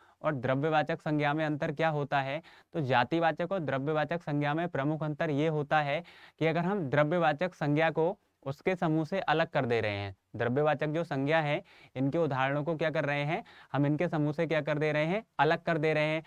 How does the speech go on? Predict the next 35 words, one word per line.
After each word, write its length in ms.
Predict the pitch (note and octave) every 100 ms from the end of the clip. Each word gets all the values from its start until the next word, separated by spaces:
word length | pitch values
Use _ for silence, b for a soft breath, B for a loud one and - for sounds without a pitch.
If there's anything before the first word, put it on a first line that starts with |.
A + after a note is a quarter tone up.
| B B
तो 80 | F3
अलग 360 | - C#3 E3 E3+
करने 340 | E3+ D#3+ E3
के 140 | F3+
बाद 200 | F3 D3
में 160 | C#3+ F3
इनका 340 | D3 D3+ D#3+
जो 140 | D#3+ E3+
नाम 320 | C3+ C#3+ E3+
आता 280 | D3+ D3 D3+
है, 180 | E3+ A#3+ B B
वो 120 | C#3+
अपनी 360 | D3+ D3 E3+ B3+ -
जाति 460 | C#3 B2+ C#3 C#3 F#3
का 120 | E3+
ही 160 | E3+ F3
नाम 220 | E3+ E3
आता 220 | D#3+ D#3+
है, 180 | D#3+ E3 B B
ठीक 120 | D#3 F3
है, 60 |
अपने 260 | E3+ G3 B3 _
परिवार 380 | B2+ C3 C#3 D#3
का 120 | E3
ही 160 | D#3 D#3+
नाम 180 | D#3 D3+
आता 240 | D3 D3
है। 180 | D3 D3 B B -
जबकि 300 | C#3 - F3+
यदि 180 | F3 F#3
हम 200 | F#3 F#3
क्या 160 | F3+
कर 140 | F3+ F3
रहे 200 | F3 F3
हैं, 200 | E3+